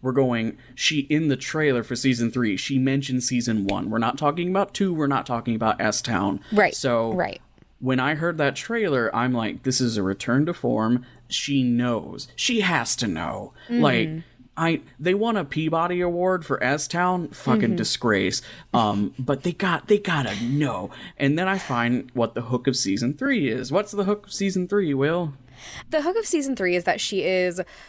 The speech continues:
Speaker 2: investigating, not even an invest-, uh, she is looking at the, um, the Cleveland, Ohio court system. The whole
Speaker 1: Famous,
Speaker 2: thing.
Speaker 1: famously bad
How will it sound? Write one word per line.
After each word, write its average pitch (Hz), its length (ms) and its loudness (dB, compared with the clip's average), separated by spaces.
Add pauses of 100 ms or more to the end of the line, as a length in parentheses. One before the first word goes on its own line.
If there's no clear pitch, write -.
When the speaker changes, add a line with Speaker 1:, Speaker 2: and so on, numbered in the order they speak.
(220)
Speaker 2:
investigating, 240 960 0 (180)
not 311 140 2 (100)
even 247 140 4
an 175 60 -2
invest-, 170 440 0
uh, 208 100 4 (280)
she 294 200 2
is 277 180 0 (720)
looking 277 680 0 (260)
at 165 680 0 (400)
the, 180 420 2
um, 165 560 -2 (960)
the 220 100 8
Cleveland, 294 600 0
Ohio 175 840 0 (460)
court - 340 4
system. - 640 -2 (960)
The 220 100 -2
whole 233 140 0
Speaker 1:
Famous, 139 340 4
Speaker 2:
thing. - 120 -12 (200)
Speaker 1:
famously 143 840 0
bad 87 600 0